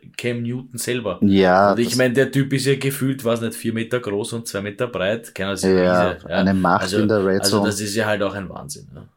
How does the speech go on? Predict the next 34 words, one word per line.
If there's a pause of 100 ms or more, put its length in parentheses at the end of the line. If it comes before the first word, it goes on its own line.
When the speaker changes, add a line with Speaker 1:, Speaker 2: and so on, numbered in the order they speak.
(120)
Speaker 2:
Ja,
auf
jeden
Speaker 1:
Das
Speaker 2:
Fall.
Speaker 1:
ist
Speaker 2:
Also
Speaker 1:
ja
nicht
so
wie
Kyler
Murray.
Kyler
Murray
kann
super
schnell
Speaker 2:
Mhm.
Speaker 1:
laufen
und
ist
klein
und
wendig. (580)
Und
ja,
Cam
Newton
ist
halt, (120)
Speaker 2:
Mhm. (160)
Speaker 1:
ja, (300)
groß.